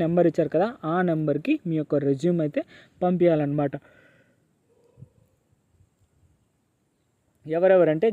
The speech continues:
గ్రాడ్యుయేట్ లేదా యూజీ both can by apply. అంటే ఏదైనా గ్రాడ్యుయేట్ కంప్లీట్ చేసిన వాళ్ళైనా పర్లేదు, లేదా యూజీ అంటే ఏదైనా డిగ్రీ కంప్లీట్ చేసినా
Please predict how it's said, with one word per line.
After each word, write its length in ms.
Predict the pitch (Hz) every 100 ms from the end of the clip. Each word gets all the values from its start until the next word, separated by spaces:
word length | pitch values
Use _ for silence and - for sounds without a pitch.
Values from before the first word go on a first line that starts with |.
| 156
గ్రాడ్యుయేట్ 500 | 151 156 165 175 156 147
లేదా 220 | 151 160 165 - - 151
యూజీ 280 | 190 202 165 139 139 151
both 240 | 190 202 -
can 140 | 160 165
by 80 | 277 - -
apply. 240 | 151 127 123 - 160
అంటే 160 | 190 262 165
ఏదైనా 320 | 160 175 185 170 143
గ్రాడ్యుయేట్ 420 | 135 151 175 165
కంప్లీట్ 300 | 151 151 160 -
చేసిన 180 | 151 156
వాళ్ళైనా 300 | 147 147 151 143
పర్లేదు, 340 | 139 143 147 262 - - _ _ - 196
లేదా 280 | 220 190 180 180 - - - _ _ _ - - 247 226
యూజీ 260 | 233 208 208 _ _ 185
అంటే 120 | 196 202
ఏదైనా 260 | 190 196 185 165
డిగ్రీ 240 | 165 190 190
కంప్లీట్ 300 | 170 170 160
చేసినా 220 | 170 160